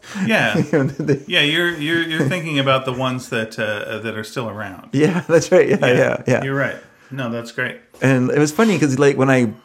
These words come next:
Speaker 1: went through the cancer r-, th-, routine, like, the, the whole, the th-, thing, when I came out the other end, he's like, he actually said to me, "I'd, I'd love for you to, to go and, like, talk to other people who are suffering, 'cause I think you, you did such a great job going through this, you know."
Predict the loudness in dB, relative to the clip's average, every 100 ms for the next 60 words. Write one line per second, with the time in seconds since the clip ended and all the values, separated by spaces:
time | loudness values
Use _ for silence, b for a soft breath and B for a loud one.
0 | _ -10 -2 0 0 2 2 2 2 0
1 | 0 -2 0 2 0 -2 -12 _ _ _
2 | -10 -6 -6 -6 -16 -14 -8 0 0 2
3 | 0 2 0 0 0 0 2 0 0 -8
4 | -14 -10 -6 -2 0 0 0 0 4 4
5 | 4 0 0 0 0 -8 B B B B
6 | B -4 0 0 2 2 2 0 2 2
7 | 2 2 2 0 -4 _ _ -8 -4 0
8 | 2 2 0 -4 -2 -4 -4 -4 -4 -2
9 | -2 -4 -4 -4 -4 -4 -4 -6 -4 -4
10 | -2 -2 -2 -10 b b b -2 0 2
11 | 0 -2 0 0 0 2 0 2 0 -2
12 | -2 -2 -2 -6 -10 -10 -8 -8 -10